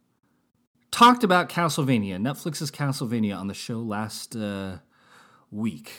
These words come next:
on episode forty-two of the podcast.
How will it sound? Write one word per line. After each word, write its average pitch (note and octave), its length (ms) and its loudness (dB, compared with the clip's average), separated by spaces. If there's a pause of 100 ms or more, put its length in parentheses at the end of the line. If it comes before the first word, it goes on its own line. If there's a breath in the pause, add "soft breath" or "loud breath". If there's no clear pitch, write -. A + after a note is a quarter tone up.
(220 soft breath)
on G#2+ 220 -6
episode A2 440 -4
forty-two A#2+ 580 -4
of G2 80 -8
the F#2 80 -12
podcast. - 760 -16